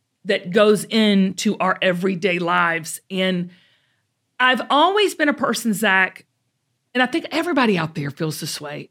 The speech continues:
We want to live our most optimum life. And there is, just like an athlete is coached, there is coaching that needs to be done to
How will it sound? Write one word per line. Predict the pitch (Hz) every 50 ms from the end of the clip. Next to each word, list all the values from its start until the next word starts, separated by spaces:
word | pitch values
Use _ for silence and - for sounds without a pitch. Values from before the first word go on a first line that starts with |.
| _ -
We | 240 254
want | 247 226 294 320 349 339 -
to | 311
live | 302 269 277 269
our | 247 233
most | 226 214 202 196 - -
optimum | - 180 185 190 - - 208 220 220 220 220 214 214 -
life. | 190 175 156 151 147 165 190 226 226 226 - _ _ _ _ _ _ _ _ _ - - - _ _ _ -
And | 262 254 240 -
there | 302 311 349 415 453
is, | - - 392 381 370 330 277 - - - - _ _ _ _ _ _ _ _ _ _ _ _ _ _ _ _ _ _ _ _ _ _ -
just | - - 381 370 -
like | - 494 -
an | 349 - -
athlete | 214 220 220 220 - 269 254 247
is | 247 233 233
coached, | - - - 190 196 214 220 214 - - - - -
there | - 185 226 247 277 302 294 -
is | - 277 262 254 240 240 233 208 - - - - _ _ _ _ _ _ _ _ _ _ _ _ _ _ _ _ _ _ _ _ _ _ _ _
coaching | - - - 359 349 - - 285 247 233
that | 208 196 -
needs | 190 196 196 180 -
to | - 175
be | 202 185
done | 160 165 190 175 170 170 165 160
to | 165 - 196 180